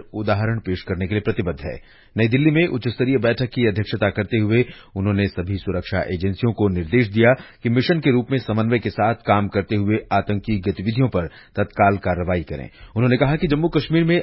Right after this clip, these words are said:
आतंकवाद के खिलाफ लड़ाई निर्णायक दर-, दौर में पहुंच गई है। हाल की घटनाएं बताती हैं कि आतंकवादियों की संगठित गतिविधियां कम हो रही हैं और अब वे छद्म युद्ध का रास्ता अपना रहे हैं। गृहमंत्री ने सुरक्षा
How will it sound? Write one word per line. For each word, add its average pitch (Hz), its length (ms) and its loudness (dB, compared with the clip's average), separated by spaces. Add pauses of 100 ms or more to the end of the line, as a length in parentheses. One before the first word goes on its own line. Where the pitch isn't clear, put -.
आतंकवाद 113 600 2
के 143 80 2
खिलाफ 113 360 -2
लड़ाई 101 380 4 (260)
निर्णायक 98 380 4
दर-, 101 300 0
दौर 101 240 2
में 113 100 2
पहुंच 110 260 -4
गई 110 160 0
है। 120 120 -4 (340)
हाल 127 240 4
की 160 180 -2
घटनाएं 120 440 0
बताती 107 380 0
हैं 135 120 -4
कि 135 100 -4
आतंकवादियों 98 760 0
की 113 140 -2
संगठित 101 680 -2 (320)
गतिविधियां 104 540 2 (160)
कम 117 120 2
हो 123 140 4
रही 127 200 2
हैं 139 180 0 (280)
और 107 340 2
अब 139 160 2 (180)
वे 104 180 0
छद्म 120 360 -4
युद्ध 101 220 0
का 98 160 0
रास्ता 90 460 -4
अपना 110 240 0
रहे 78 240 -6
हैं। 76 200 -8 (580)
गृहमंत्री 147 360 4
ने 202 140 0
सुरक्षा 156 460 2